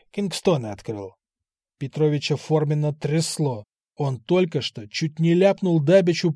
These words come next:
про май тысяча девятьсот пятого года. Вот до чего нервы доводят. А если раненый в бреду лежать буду? Может, я им и про Курскую дугу со Сталинградом расскажу?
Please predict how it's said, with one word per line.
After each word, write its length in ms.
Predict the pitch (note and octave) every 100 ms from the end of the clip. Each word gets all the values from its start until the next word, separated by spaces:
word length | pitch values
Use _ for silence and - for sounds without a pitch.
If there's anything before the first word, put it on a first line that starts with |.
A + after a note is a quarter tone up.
| -
про 240 | D#3+ E3
май 280 | D#3+ F3 F#3+
тысяча 420 | E3 G3+ F#3+ E3
девятьсот 460 | E3 F3 E3 F3+ E3
пятого 380 | E3+ D#3+ D3 C#3
года. 460 | A#2+ A2 G#2+ G2+ _ _ _ _ _
Вот 340 | A2 A2+ A#2+ G#2
до 120 | A2
чего 260 | - A#2 A2+
нервы 320 | A#2 G#2+ G#2
доводят. 520 | G#2+ G#2+ G#2 G2+ - _ _ _ -
А 120 | B2
если 260 | C#3+ F3+
раненый 520 | E3 D3 D#3 D#3+ D3+ C#3+
в 80 |
бреду 340 | A#2+ C#3+ C#3 C#3
лежать 340 | C#3+ B2+ C3+
буду? 440 | A#2 B2 A#2 A#2 A#2 _ _ _
Может, 360 | A#2 A#2 A#2 A#2
я 180 | C#3+ C#3
им 120 | B2
и 40 |
про 200 | A2+ A#2+
Курскую 480 | A2+ C#3 C#3 - B2
дугу 340 | A#2 A2 C3+ E3+
со 140 | D#3
Сталинградом 720 | - C#3+ C#3 C3+ B2+ A2+ G2+
расскажу? 580 | G2+ - A2 G2+ G2